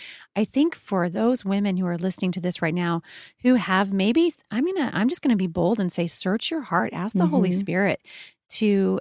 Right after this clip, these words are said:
Speaker 1: uh, convict you of, of, uh, any part of you that might be easily offended.
Speaker 2: Right.
Speaker 1: Um, I went through a season of my life when I was offended by everything.
Speaker 2: <laughs>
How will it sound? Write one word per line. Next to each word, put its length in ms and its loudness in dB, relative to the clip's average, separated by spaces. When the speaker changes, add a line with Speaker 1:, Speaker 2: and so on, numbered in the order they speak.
Speaker 1:
uh, 160 -6
convict 500 -2
you 220 -2
of, 240 -4
of, 280 -4
uh, 360 -10
any 400 2
part 240 0
of 80 -2
you 100 2
that 140 -2
might 200 -2
be 140 -4
easily 360 -4
offended. 640 -4
Speaker 2:
Right. 520 -6
Speaker 1:
Um, 160 -4
I 120 -2
went 200 0
through 140 -4
a 40 -4
season 300 -2
of 80 2
my 140 0
life 320 0
when 100 0
I 140 0
was 100 0
offended 340 0
by 160 0
everything. 440 -10
Speaker 2:
<laughs> 20 -16